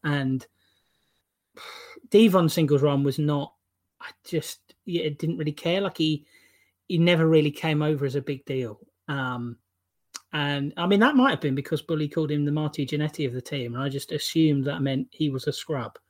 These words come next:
um, and he wasn't gonna go anywhere. But, yeah, it's, I think, I think for me as well, there's a fact that when they split, I think that was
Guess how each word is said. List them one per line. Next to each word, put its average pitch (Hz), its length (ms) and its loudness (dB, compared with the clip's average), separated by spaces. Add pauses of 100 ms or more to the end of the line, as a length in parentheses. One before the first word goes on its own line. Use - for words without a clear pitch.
(600)
um, 131 460 0 (160)
and 156 100 0
he 143 60 2
wasn't 139 200 -2
gonna 131 220 -6
go 214 60 -4
anywhere. 123 360 -8 (640)
But, 170 220 2 (320)
yeah, 185 300 0
it's, - 460 -8 (100)
I 175 100 0
think, 254 460 2 (300)
I 180 80 0
think 202 180 2
for 170 100 0
me 175 200 2
as 139 100 2
well, 147 280 0
there's 135 200 -6
a 147 40 -2
fact - 420 -10
that 143 260 -8 (1900)
when 190 300 2
they 185 100 2
split, - 540 -2 (260)
I 170 100 -2
think 156 360 -6 (180)
that 175 380 -4
was 160 160 0